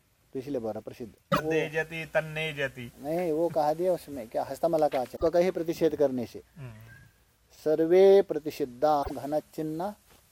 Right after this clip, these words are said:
Speaker 1: दृश्य भवन्ति।
Speaker 2: हम्म।
Speaker 1: स बाह्याभ्यंतरो अजो, वो बाहर भी चलत्वम तवा विप विष्णु।
Speaker 2: हम्म।
Speaker 1: जल में चंचलता हो गई
Speaker 2: हम्म।
Speaker 1: बुढ़ापे से, इसलिए अजर होने से अमृता,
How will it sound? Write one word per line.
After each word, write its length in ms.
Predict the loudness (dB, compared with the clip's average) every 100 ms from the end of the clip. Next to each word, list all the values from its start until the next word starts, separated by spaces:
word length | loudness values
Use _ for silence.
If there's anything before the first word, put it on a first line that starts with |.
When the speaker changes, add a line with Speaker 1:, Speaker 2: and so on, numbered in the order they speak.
| _ -20 -20 _ _ -4
Speaker 1:
दृश्य 220 | -4 -4 _ _ _ _ _ _ _
भवन्ति। 400 | -2 -2 -2 -8 -20 _ -20
Speaker 2:
हम्म। 280 | 2 4 6
Speaker 1:
स 20 |
बाह्याभ्यंतरो 920 | 8 6 6 4 4 0 4 4 4
अजो, 360 | 2 2 2 0 _ _ _ -14
वो 120 | -8
बाहर 440 | -6 -2 0 0
भी 120 | 0 -2 2
चलत्वम 500 | 4 4 0 -4 2
तवा 320 | 4 6 6
विप 260 | 2 0
विष्णु। 420 | 0 0 -6 -12 -20 _ -18
Speaker 2:
हम्म। 1120 | -18 -18 -20 -20 -20 -20 _ _ _ _ 0
Speaker 1:
जल 200 | 2 4
में 120 | 2
चंचलता 460 | 0 2 4 6 6
हो 120 | 6
गई 60 | 0
Speaker 2:
हम्म। 440 | -8 _ -20 -20 -20 -4
Speaker 1:
बुढ़ापे 340 | 0 0 -2
से, 120 | -14 -20 _ _ _ -14
इसलिए 260 | -10 -4 0
अजर 260 | 4 6
होने 220 | 4 2
से 120 | -2 -2
अमृता, 600 | 0 6 8 8 0